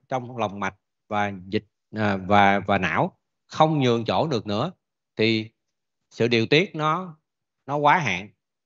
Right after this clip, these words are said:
và áp lực trong sọ sẽ, sẽ tăng. Hay nói khác đi là dịch não tủy sẽ tích tụ ngày càng nhiều và dẫn đến một cái hội chứng tăng áp lực trong sọ. Nha.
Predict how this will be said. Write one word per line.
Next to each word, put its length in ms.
và 420
áp 240
lực 160
trong 160
sọ 260
sẽ, 420
sẽ 200
tăng. 280
Hay 120
nói 100
khác 180
đi 160
là 100
dịch 240
não 200
tủy 280
sẽ 140
tích 240
tụ 220
ngày 280
càng 220
nhiều 300
và 80
dẫn 260
đến 220
một 160
cái 80
hội 200
chứng 260
tăng 140
áp 80
lực 180
trong 160
sọ. 240
Nha. 240